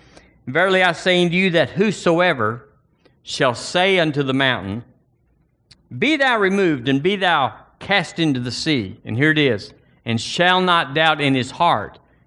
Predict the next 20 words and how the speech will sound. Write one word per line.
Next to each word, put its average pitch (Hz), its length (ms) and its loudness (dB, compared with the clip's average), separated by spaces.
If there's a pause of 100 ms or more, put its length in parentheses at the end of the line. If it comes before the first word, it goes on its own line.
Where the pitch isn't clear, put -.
(120)
And 104 120 -6
here, 127 580 0
"And 120 240 0
but 120 240 -2
believeth 170 600 2
those 185 280 -2
things 170 360 0
which 151 320 -2
he 175 240 2
saith 208 880 -2 (360)
shall 190 640 0
come 170 360 -2
to 156 60 -2
pass." 123 440 -4
And 104 100 -6
that's 135 220 -2
the 170 160 -2
operative 147 480 -2
word 139 300 0
there. 101 320 -2